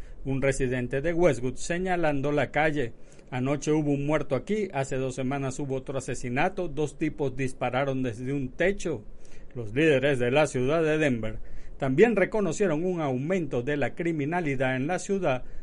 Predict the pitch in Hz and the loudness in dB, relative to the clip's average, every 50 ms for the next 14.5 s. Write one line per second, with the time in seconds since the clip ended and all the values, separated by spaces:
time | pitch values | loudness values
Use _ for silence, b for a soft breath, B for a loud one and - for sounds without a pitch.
0 | B - 147 143 147 143 131 131 135 156 156 165 160 160 160 147 139 - 151 131 | B 0 0 2 2 2 2 0 0 0 0 0 0 0 -2 -4 -2 -2 -2 -2
1 | 120 117 - - 143 139 143 135 139 - 117 120 110 101 - 117 117 123 135 156 | 0 -2 -2 0 0 2 0 0 -2 -2 -4 -4 -6 -6 -4 -4 -2 0 2 2
2 | 165 170 160 143 127 120 - b b b b b - - 127 117 113 120 113 127 | 2 4 2 0 0 -2 -2 b b b b b -6 -4 -4 -2 -2 -2 0 2
3 | 143 180 160 - 143 127 131 165 175 156 135 127 131 147 139 120 113 - b b | 2 2 2 2 0 2 2 2 2 4 2 2 2 2 2 0 0 -4 b b
4 | b b b b - 180 170 160 - 220 208 202 190 175 170 156 143 147 180 208 | b b b b -2 0 0 2 2 2 4 4 4 4 4 2 2 2 2 2
5 | - - 175 156 160 180 180 - - 143 143 170 180 175 - - 190 160 131 127 | 2 2 2 2 4 2 2 0 0 0 0 0 0 -2 0 0 2 2 2 0
6 | 127 123 - 143 143 180 208 180 185 175 165 175 170 180 175 170 - 202 180 175 | 0 0 0 2 2 2 2 2 2 4 4 2 2 2 -2 -2 0 0 0 2
7 | 160 151 147 170 180 165 160 190 196 151 131 127 117 131 120 120 - - 147 147 | 2 2 4 2 2 2 0 0 2 2 0 0 -2 -2 -4 -4 -2 -2 -2 2
8 | 165 180 180 156 160 151 151 151 170 170 170 151 135 135 135 - 147 127 160 160 | 4 4 4 4 4 2 2 2 2 4 4 4 2 2 0 -4 -2 -2 -2 0
9 | 170 175 170 165 - 190 185 185 175 165 165 156 139 131 127 120 127 127 127 120 | 0 0 -2 -2 -2 -2 0 0 2 2 2 2 2 2 2 2 0 0 0 -2
10 | 110 113 110 - 117 117 - - 135 123 120 113 117 117 117 123 135 151 160 151 | -4 -6 -8 -6 -6 -6 -6 -6 -4 -4 -4 -4 -6 -4 0 2 2 2 2 -2
11 | B B B B B B B - 147 139 131 131 120 - - 156 160 175 170 160 | B B B B B B B -2 0 0 2 2 0 0 2 4 4 4 4 2
12 | - 214 196 156 123 120 - 135 123 120 123 B B B B B - 202 190 - | 2 2 4 4 2 0 -2 -4 -6 -6 -8 B B B B B 2 2 2 4
13 | - 202 185 180 180 165 170 151 147 151 139 - 135 123 123 127 127 123 120 117 | 4 2 2 2 2 2 2 2 2 0 0 0 0 0 2 2 2 2 2 4
14 | 123 139 156 160 151 147 139 123 - | 2 2 2 2 2 2 0 0 0